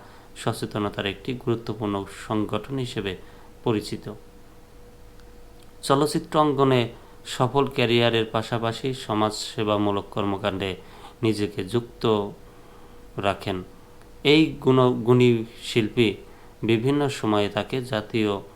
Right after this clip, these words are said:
সংসদ নির্বাচনে অংশগ্রহণের জন্য আহ্বান জানানো হলেও এতদিন সরাসরি রাজনীতিতে আসেননি। এবারই প্রথম তিনি নিজ উদ্যোগে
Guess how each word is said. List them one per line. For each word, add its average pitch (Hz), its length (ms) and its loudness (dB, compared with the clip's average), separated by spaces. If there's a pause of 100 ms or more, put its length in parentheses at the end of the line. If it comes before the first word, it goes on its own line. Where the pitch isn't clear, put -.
(180)
সংসদ 113 520 -2 (140)
নির্বাচনে 110 680 -2
অংশগ্রহণের 101 760 -4
জন্য 101 300 -4 (480)
আহ্বান 104 420 0
জানানো 98 340 -2
হলেও 110 340 -2
এতদিন 110 420 -2
সরাসরি 104 880 -2 (460)
রাজনীতিতে 104 680 -2
আসেননি। 95 440 -6 (520)
এবারই 131 520 4 (260)
প্রথম 139 340 -2
তিনি 123 240 -2
নিজ 117 320 2
উদ্যোগে 104 480 0